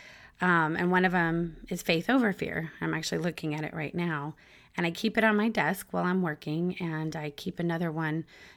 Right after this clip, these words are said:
next to my bed at night. And it reminds me over and over again to have faith over fear. And I realize that sometimes that statement becomes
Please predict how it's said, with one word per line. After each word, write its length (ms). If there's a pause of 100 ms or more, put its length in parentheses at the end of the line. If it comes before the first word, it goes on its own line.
(120)
next 200
to 100
my 160
bed 260
at 160
night. 480 (220)
And 200
it 80
reminds 600
me 160
over 220
and 80
over 160
again 240
to 60
have 180
faith 260
over 240
fear. 440 (840)
And 140
I 60
realize 440
that 400
sometimes 360
that 180
statement 420
becomes 720